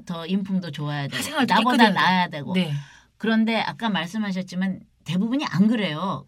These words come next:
Speaker 1: 그래서
Speaker 2: 맞아요.
Speaker 1: 항상 문제인데
Speaker 2: 네.
Speaker 1: 안 그런 거를 다름으로 받아들이시면
Speaker 2: 네.
Speaker 1: 그리고 그 사람보다 나은 상사가 돼야 될 거 아니에요.
Speaker 2: 그렇죠.
Speaker 1: 반면교사.
Speaker 2: 우리가 상사가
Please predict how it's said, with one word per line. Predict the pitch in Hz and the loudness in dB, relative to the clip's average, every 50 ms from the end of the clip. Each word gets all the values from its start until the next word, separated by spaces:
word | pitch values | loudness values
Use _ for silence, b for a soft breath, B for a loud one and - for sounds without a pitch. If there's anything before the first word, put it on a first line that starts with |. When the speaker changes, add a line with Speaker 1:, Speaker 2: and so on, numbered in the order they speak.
| _ | _
Speaker 1:
그래서 | - - 220 262 262 254 294 320 | 2 4 4 4 4 4 2 2
Speaker 2:
맞아요. | 311 285 | 2 2
Speaker 1:
항상 | - 247 254 247 247 240 220 190 | 2 2 2 2 2 2 2 2
문제인데 | 185 185 190 196 185 196 185 175 180 214 262 247 143 196 | 2 4 2 2 2 0 -2 -4 -4 -4 -4 -4 -2 0
Speaker 2:
네. | 185 185 170 151 147 143 143 - | 0 0 0 0 -4 -6 -6 -4
Speaker 1:
안 | - - 220 254 262 | 0 2 2 2 2
그런 | 302 294 294 277 262 | 2 0 0 0 0
거를 | 247 254 254 254 277 294 285 240 - - - _ _ | 0 -2 0 0 2 2 2 0 -2 -6 -14 _ _
다름으로 | - 139 175 190 247 247 233 220 190 190 190 | -6 -4 -2 0 2 2 2 2 0 -2 -4
받아들이시면 | 185 143 135 139 175 185 208 247 240 226 214 202 185 175 165 160 160 156 151 147 143 143 139 139 135 - - - - 214 208 240 262 208 - - - | -4 -6 -6 -4 -4 -4 -4 -4 -4 -2 -2 -2 -2 -4 -4 -8 -8 -8 -6 -6 -4 -4 -6 -6 -8 -10 -12 -8 -4 -2 0 0 0 0 -2 -4 -6
Speaker 2:
네. | - 180 175 160 151 147 147 143 B B B B _ _ | -6 -6 -6 -4 -6 -8 -10 -10 B B B B _ _
Speaker 1:
그리고 | - - 214 233 233 254 254 | -2 0 0 2 2 0 -2
그 | - - | -2 0
사람보다 | 185 254 277 285 269 247 247 240 220 | 2 2 2 2 2 2 0 -2 -2
나은 | 185 143 139 185 220 233 | 0 2 2 4 6 6
상사가 | 220 220 202 185 190 175 151 156 | 4 4 2 0 0 -2 -4 -6
돼야 | 143 143 147 147 | -6 -4 -4 -4
될 | 143 143 135 139 | -4 -4 -8 -8
거 | - 131 | -10 -10
아니에요. | 123 123 117 117 | -10 -8 -10 -10
Speaker 2:
그렇죠. | - 139 139 151 - - 147 143 - 208 | -6 -6 -4 -2 -2 -2 -2 -2 -4 -6
Speaker 1:
반면교사. | 127 - 123 117 - B B B B B B | -6 -8 -12 -14 -14 B B B B B B
Speaker 2:
우리가 | 254 285 294 302 285 269 262 269 269 247 | -4 -2 0 0 2 4 4 4 2 2
상사가 | - - 349 415 415 - 415 403 339 269 202 185 208 247 196 | -2 -6 -6 -6 -2 -2 -2 2 4 4 4 4 2 0 0